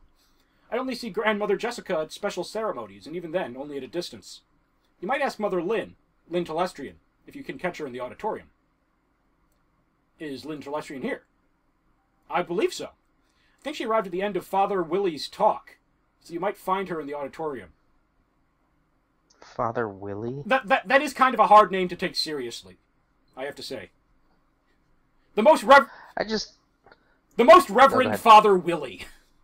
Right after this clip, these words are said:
Speaker 1: I'm s-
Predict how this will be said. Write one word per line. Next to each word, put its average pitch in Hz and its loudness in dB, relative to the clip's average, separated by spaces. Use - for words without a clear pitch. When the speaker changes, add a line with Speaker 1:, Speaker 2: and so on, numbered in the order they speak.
Speaker 1:
I'm - -12
s- - -16